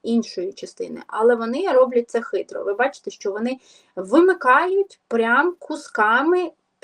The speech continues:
чисто тієї території, в якій вони хочуть просуватися. І, е, ці закономірні дії, вони йдуть як, е,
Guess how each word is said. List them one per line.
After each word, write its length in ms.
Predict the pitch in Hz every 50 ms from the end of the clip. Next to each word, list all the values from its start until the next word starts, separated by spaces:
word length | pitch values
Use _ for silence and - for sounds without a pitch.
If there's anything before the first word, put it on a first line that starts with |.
| - _ _
чисто 560 | - - - - 262 277 285 - - 233 226
тієї 640 | 226 - 247 240 233 233 247 247 240 226 202 196 185
території, 720 | - - 190 190 190 - 226 254 349 415 453 392 311 247
в 40 | 208
якій 360 | 196 208 208 - - 277 311
вони 180 | 285 247 233 226
хочуть 420 | 226 - 240 233 233 240 226 -
просуватися. 880 | _ - 220 233 240 - - 233 208 196 175 175 - - - - - - - _ _ _ _ _ - - - - - - - - -
І, 240 | 254 269 269 269 - - - - - -
е, 160 | 160 165 -
ці 340 | - - - 294 302 247 -
закономірні 1000 | 233 - 269 269 269 - 294 285 285 294 285 285 285 269 254 240 220 214 208 202
дії, 560 | 196 185 214 240 294 370 440 349 262 220 190
вони 260 | 185 202 214 220 226
йдуть 480 | 220 214 196 202 247 294 359 370 - -
як, 280 | 214 208 226 233 - -
е, 180 | 214 202 202